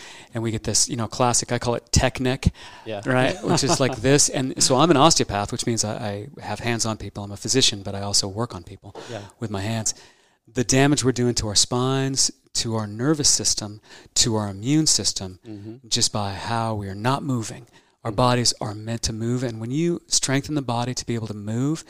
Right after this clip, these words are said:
Speaker 1: and it
Speaker 2: Mm-hmm.
Speaker 1: gets into the right alignment, it strengthens the immune
Speaker 2: Mm.
Speaker 1: system. So exercise is critical, right?
Speaker 2: Yeah.
Speaker 1: You know, getting outside.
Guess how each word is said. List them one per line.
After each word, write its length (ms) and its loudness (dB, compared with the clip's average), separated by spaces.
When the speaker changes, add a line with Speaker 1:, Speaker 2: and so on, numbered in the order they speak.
Speaker 1:
and 80 -10
it 60 -6
Speaker 2:
Mm-hmm. 100 -6
Speaker 1:
gets 180 0
into 140 -2
the 80 -4
right 160 0
alignment, 420 -4
it 80 -8
strengthens 460 -2
the 60 -16
immune 180 -20
Speaker 2:
Mm. 60 -10
Speaker 1:
system. 280 -6
So 220 0
exercise 560 2
is 140 -12
critical, 640 -4
right? 340 -2
Speaker 2:
Yeah. 160 -8
Speaker 1:
You 80 2
know, 80 6
getting 340 4
outside. 520 4